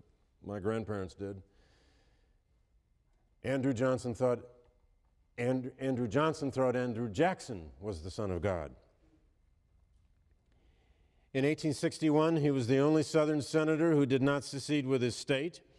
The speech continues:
In eighteen sixty-two, Lincoln appointed him the war governor of Tennessee, uh,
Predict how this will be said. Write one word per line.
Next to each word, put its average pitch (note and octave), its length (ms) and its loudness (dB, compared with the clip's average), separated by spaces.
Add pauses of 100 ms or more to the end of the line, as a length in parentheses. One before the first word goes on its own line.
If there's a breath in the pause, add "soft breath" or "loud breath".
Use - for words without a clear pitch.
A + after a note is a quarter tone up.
(260 soft breath)
In C3 80 -2
eighteen D3 280 0
sixty-two, D#3 640 0
Lincoln D3+ 340 4
appointed C#3+ 420 2
him C3+ 140 2
the C3 80 4
war C3+ 260 8
governor D3+ 460 4
of A#2+ 140 -2
Tennessee, C#3+ 680 0 (680 soft breath)
uh, B2 380 4